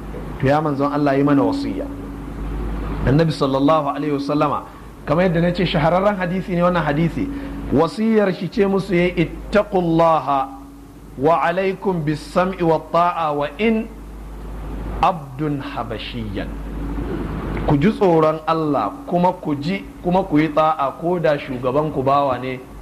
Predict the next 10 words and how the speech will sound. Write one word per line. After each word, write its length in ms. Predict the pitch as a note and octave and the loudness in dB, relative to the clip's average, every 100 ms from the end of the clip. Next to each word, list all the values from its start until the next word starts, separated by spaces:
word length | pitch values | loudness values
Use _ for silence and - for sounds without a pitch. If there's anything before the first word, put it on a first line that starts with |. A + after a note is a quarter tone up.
| - | -4
dan 140 | C3 B2+ | -4 -2
kasar 240 | B2+ A#2+ | 0 2
Habasha, 400 | A#2+ A#2+ A2+ - - - - - - - | 2 0 -2 -6 -8 -8 -8 -8 -8 -2
mai 140 | B2+ B2+ | 0 2
dukunkunan 500 | C3 A#2 A#2 B2+ C3 | 0 0 2 4 4
nan 160 | C3 | 2
kai 180 | A#2+ A#2+ | 2 0
ke. 140 | F#2 - - - - - - - - - - - - - - - - - - | -2 -6 -8 -6 -6 -4 -4 -2 -4 -4 -4 -2 -2 -2 -2 0 0 0 2
"Wa 80 | D3+ | 4
innahu 840 | G#3 B3 A#3+ G3 F#3+ F3 D3 A#2 | 4 4 4 2 0 0 0 -2